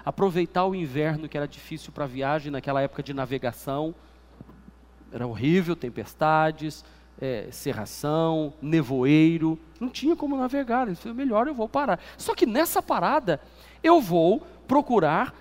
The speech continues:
fazer alguma coisa de útil. Tem um projeto nessa parada. Eu quero ser útil pra vocês e vocês vão ser útil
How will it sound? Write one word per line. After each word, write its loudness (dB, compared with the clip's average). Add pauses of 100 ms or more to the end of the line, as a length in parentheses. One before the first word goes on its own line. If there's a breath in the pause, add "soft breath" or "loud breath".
(120)
fazer 0
alguma 0
coisa -4
de -4
útil. 0
Tem 0
um 4
projeto 4
nessa 0
parada. -2 (2750 loud breath)
Eu 4
quero 6 (160)
ser 2
útil 8
pra 4
vocês 2
e -6
vocês -2
vão -2
ser -4
útil 2